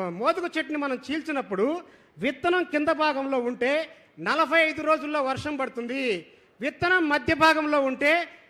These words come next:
ముప్పై రోజుల్లో వర్షం పడుతుంది, విత్తనం పై భాగంలో ఉంటే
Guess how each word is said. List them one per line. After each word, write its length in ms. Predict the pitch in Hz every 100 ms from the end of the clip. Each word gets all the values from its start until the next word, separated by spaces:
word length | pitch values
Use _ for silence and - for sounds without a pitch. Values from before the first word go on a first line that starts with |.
| -
ముప్పై 340 | 269 - 339
రోజుల్లో 400 | 330 339 320 320
వర్షం 400 | 285 285 285 302
పడుతుంది, 720 | 285 277 262 254 294 262 180 - - -
విత్తనం 380 | 262 - 349 359 285
పై 140 | 311
భాగంలో 460 | 320 339 320 311 294
ఉంటే 500 | 277 285 339 370